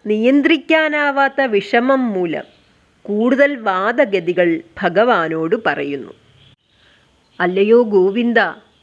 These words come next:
ഞാൻ വിജയത്തെയും രാജ്യത്തെയും സുഖങ്ങളെയും ആഗ്രഹിക്കുന്നില്ല.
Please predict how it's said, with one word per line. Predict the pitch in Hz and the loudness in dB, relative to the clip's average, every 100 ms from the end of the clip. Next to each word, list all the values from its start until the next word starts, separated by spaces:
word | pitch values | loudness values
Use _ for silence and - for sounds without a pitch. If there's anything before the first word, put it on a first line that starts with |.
| _ _ 202 | _ _ -4
ഞാൻ | 202 214 226 202 - | 0 0 0 -6 -14
വിജയത്തെയും | 175 185 202 254 330 - 240 226 208 202 | -12 -6 -2 -2 -2 -2 -2 -2 -6 -8
രാജ്യത്തെയും | 190 175 180 196 285 202 226 208 202 196 | -4 -2 -2 -4 -4 -2 -2 -2 -4 -10
സുഖങ്ങളെയും | - 156 226 285 262 214 190 180 175 - | -12 -4 -2 0 0 0 0 -2 -6 -6
ആഗ്രഹിക്കുന്നില്ല. | 170 165 170 208 285 233 294 294 262 170 143 | -4 -4 -2 -2 -2 -2 -2 -2 -2 -4 -8